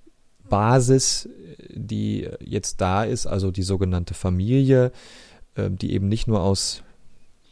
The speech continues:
Frau und Mann oder Mann und Mann oder Frau und Frau besteht, sondern eben noch erweitert wurde um ein bis x Kinder.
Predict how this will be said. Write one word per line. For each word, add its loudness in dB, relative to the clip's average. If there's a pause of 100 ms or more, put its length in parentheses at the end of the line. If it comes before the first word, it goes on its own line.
(160)
Frau 0
und -4
Mann 0
oder 0
Mann 2
und 0
Mann 0
oder -2
Frau -6
und -4
Frau 0
besteht, 0 (1700)
sondern 2
eben 0
noch -2
erweitert -2
wurde 0 (600)
um -2
ein 0
bis -2 (340)
x 0
Kinder. 2